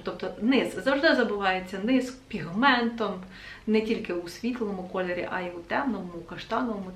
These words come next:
таке дуже часто видно, такі полоси просто. Я пішла способом таким, що я хотіла зберегти своє довге волосся біле і хотіла його почистити.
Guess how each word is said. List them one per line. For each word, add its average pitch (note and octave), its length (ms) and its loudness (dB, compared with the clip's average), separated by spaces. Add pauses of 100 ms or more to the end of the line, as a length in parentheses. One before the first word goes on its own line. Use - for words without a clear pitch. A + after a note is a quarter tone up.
таке F3 160 -10
дуже F3 140 -12
часто - 380 -14
видно, G3 200 -10
такі - 180 -12
полоси F3+ 520 -12 (100)
просто. F3+ 280 -14 (1080)
Я C4 320 8
пішла B3 640 6
способом A3+ 580 -2
таким, G3+ 280 -4
що - 160 -2
я F#3+ 60 2
хотіла G3 360 0
зберегти A#3 520 2
своє F3+ 480 -2
довге A3+ 600 6
волосся C4+ 540 2
біле D4 440 4
і D4 80 0
хотіла A3+ 320 -2
його G#3 160 -2
почистити. - 640 -8